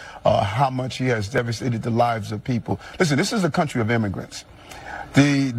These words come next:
difference between what we did with Ukrainian citizens and other immigrants who have made their way here to this great country is we allowed them to work.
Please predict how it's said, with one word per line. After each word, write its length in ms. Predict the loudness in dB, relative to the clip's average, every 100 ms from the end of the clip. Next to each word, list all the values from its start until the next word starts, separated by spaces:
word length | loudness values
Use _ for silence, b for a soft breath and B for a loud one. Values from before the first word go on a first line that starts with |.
| 0
difference 380 | 0 0 -4
between 460 | -2 -2 0 0 2
what 160 | 0 0
we 80 |
did 260 | 0 0 -2
with 100 | 0
Ukrainian 600 | 0 0 2 2 2 0
citizens 640 | 0 0 0 0 0 2 2
and 140 | 4
other 180 | 2 2
immigrants 400 | 0 0 0 0
who 80 | 2
have 140 | 2
made 260 | 2 0 0
their 140 | 0
way 240 | 2 2
here 140 | 2 0
to 140 | -2
this 140 | -2 0
great 240 | 0 0
country 400 | 0 0 2 -2 -2 B
is 120 | 2
we 80 | 4
allowed 340 | 4 2 0 -4
them 120 | -6
to 140 | -2
work. 360 | 0 0 -2